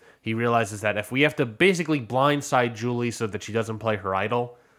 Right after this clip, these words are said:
um, but to do so, they're gonna have to, um, he, someone is gonna have to tell Dee, because to do blindside Julie, you also have to blindside Dee. So either you make her involved in the plan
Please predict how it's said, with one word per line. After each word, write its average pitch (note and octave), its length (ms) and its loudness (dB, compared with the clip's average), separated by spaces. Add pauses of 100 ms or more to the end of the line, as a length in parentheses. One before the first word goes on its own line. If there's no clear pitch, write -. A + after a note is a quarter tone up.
(220)
um, F2+ 500 -4
but - 260 2 (120)
to A#2+ 200 -4
do D3 360 2
so, F#2 540 -2 (380)
they're A2 220 4
gonna G#2+ 220 -2
have G#2+ 300 0
to, G2 560 -4 (220)
um, F2+ 600 -4 (680)
he, C3+ 420 2
someone C#3 360 2
is B2+ 100 0
gonna B2 180 -2
have A2 200 0
to A#2+ 80 -4
tell G#2 480 0 (340)
Dee, G2+ 320 -6
because F#2+ 520 -4
to - 120 -14
do C3 240 0
blindside B2 680 2
Julie, G#2 520 -2
you A2 180 -4
also G#2+ 300 2
have G2+ 240 -4
to G2 80 -10
blindside F#2+ 580 -8
Dee. E2+ 300 -12 (220)
So - 180 -12
either A#2+ 220 -4
you A2+ 160 -2
make A#2 220 -2
her A2+ 140 0
involved C#3+ 760 4
in E3 200 0
the F3 80 2
plan B2+ 540 0